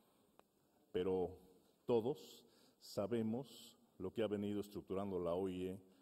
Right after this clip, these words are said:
durante todo este tiempo. Ciento ochenta y un países.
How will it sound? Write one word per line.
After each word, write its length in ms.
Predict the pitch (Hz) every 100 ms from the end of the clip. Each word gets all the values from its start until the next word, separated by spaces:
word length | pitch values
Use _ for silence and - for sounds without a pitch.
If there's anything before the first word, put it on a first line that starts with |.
| _ _ -
durante 360 | 87 90 85
todo 280 | 87 98 95
este 200 | 92 92
tiempo. 420 | - 208 139 - - - _ _ _ _
Ciento 300 | - 139 139
ochenta 340 | 123 113 92 104
y 60 |
un 100 | 123
países. 600 | - 110 117 98 - -